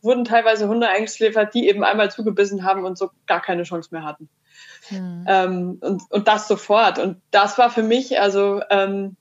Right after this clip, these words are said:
Speaker 1: ne, ich hab dann auch mit der Ärztin viel drüber gesprochen, die hatte da eine ganz gesunde Einstellung zu irgendwie. Also sie hat sowas auch nicht gemacht, ne,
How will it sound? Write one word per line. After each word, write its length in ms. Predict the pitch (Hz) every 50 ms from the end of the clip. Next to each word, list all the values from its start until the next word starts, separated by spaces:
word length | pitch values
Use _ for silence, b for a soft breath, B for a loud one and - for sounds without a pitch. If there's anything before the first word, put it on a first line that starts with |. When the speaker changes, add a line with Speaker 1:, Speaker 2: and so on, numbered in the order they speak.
| _ -
Speaker 1:
ne, 120 | 214 240
ich 120 | 285 269 -
hab 140 | 226 226 -
dann 120 | 226 214
auch 120 | 196 196 196
mit 100 | 208 208
der 80 | 196
Ärztin 320 | - 170 196 - - 233 214
viel 140 | - 233 226
drüber 220 | - 226 220 208
gesprochen, 360 | 196 196 - - 214 220 220
die 100 | 208 202
hatte 140 | 190 202 202
da 100 | 196 196
eine 160 | 196 190 185
ganz 380 | 175 196 196 196 - - - -
gesunde 680 | - - 180 175 - 185 185 196 190 214 220 220 202 160
Einstellung 500 | - 196 214 - - 202 196 190 185 185
zu 160 | - - 175
irgendwie. 300 | 175 185 185 180 185 160
Also 180 | 165 180 190 185
sie 160 | 175 190 185
hat 140 | 185 185 -
sowas 260 | 208 196 202 185 175
auch 120 | 180 180
nicht 180 | 190 190 - -
gemacht, 480 | 175 170 190 214 196 - - - - -
ne, 140 | 165 165